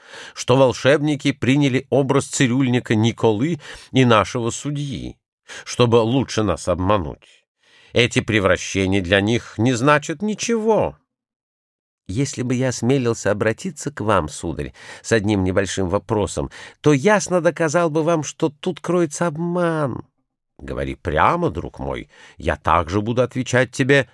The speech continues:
откровенно». «Я бы желал знать, не чувствовали ли вы после вашего мнимого очарования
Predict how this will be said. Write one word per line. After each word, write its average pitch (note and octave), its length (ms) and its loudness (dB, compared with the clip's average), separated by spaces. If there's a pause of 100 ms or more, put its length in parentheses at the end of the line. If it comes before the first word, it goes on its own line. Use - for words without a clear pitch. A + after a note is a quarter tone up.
откровенно». D#2 840 -2 (1300)
«Я G3 240 0
бы F#3 100 0
желал E3+ 340 0
знать, D3+ 520 0 (100)
не C#3+ 240 4
чувствовали G3 600 0
ли F3 160 2
вы F3 200 2
после D3 340 0
вашего D3 360 2
мнимого C#3+ 560 4
очарования F#3+ 760 2